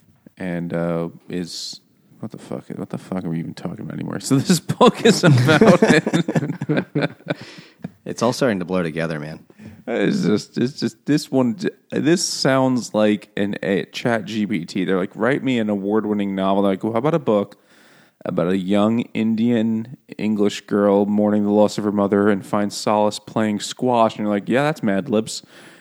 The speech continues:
Speaker 1: And then you go with it, but that's what it is, and it's fine.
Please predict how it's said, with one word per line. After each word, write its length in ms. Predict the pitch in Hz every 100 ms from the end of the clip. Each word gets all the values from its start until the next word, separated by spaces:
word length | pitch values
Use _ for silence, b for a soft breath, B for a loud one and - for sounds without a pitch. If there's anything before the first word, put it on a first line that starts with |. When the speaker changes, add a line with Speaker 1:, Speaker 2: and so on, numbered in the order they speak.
| B
Speaker 1:
And 180 | B -
then 300 | - 98 95
you 140 | 92
go 200 | 85 101
with 160 | 92 87
it, 180 | - - _ _ _
but 100 | 104
that's 300 | 95 98 -
what 140 | 101 98
it 140 | 98
is, 460 | - 98 - - - _ _ _
and 120 | - 151
it's 140 | 180
fine. 360 | - 190 277